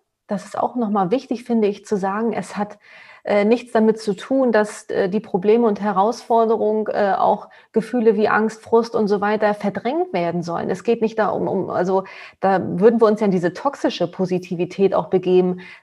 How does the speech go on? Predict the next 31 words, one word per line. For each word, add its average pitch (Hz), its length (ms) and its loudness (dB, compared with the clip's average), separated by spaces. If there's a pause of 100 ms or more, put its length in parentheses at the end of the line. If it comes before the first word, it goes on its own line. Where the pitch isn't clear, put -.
Darum 233 680 0
geht 269 220 0
es 185 200 -6
nicht, 160 260 -4
sondern 220 320 0
was 208 140 -4
du 233 100 0
auch 240 140 0
vorhin 208 220 -4
gesagt 180 280 -4
hast, 190 160 -8
Sarah, 226 460 -4 (400)
dass 226 260 -4
wir 233 280 0 (260)
in 220 100 0
diesen 220 300 2
Change-Modu-, 190 960 -2
Modus 185 400 0
kommen, 175 320 -4
dieses 196 300 -8
Growth-Mindset, 185 920 0
dass 185 200 -8
wir 208 100 2
wirklich 226 440 0 (280)
lösungsorientiert, 190 1120 -2
ergebnisorientiert 190 1200 -4 (260)
denken, 208 500 0 (320)
fühlen 247 640 2
und - 260 -4
auch - 200 -4
handeln. 151 520 -4